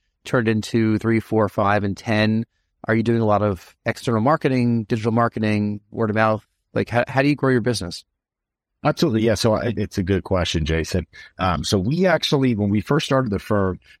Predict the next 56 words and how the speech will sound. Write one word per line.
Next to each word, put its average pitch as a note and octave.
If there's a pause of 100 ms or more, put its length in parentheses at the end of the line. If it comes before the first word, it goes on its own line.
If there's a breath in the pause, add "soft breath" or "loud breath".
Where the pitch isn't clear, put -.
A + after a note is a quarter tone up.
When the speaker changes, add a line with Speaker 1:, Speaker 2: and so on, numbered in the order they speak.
Speaker 2:
that G#2
first B2
year, A2
we G2
made F#2
a F2
commitment F#2
that F2
we D#2+
would D2+
each F#2
go E2
to E2
a D2+
hundred E2+
fifty D#2+
networking D#2
events F2
in D#2
that D2
first D2+
year. E2
So -
that D#2
was D2
three F2+
a D#2+
week. F2+ (400 loud breath)
Um, E2 (100)
and F#2+
so G2+
our F#2+
initial G2+
mindset E2+
was, D2+
"Hey, F2
we're D#2+
gonna D#2+
just -
pound E2
the D2+
pavement. D#2+
We're D#2
gonna D#2
try D#2+
to D2+
meet D#2
as D2
many D#2
people D#2+
as D2
possible D#2
in D2
the D2+
local D2+
community." F2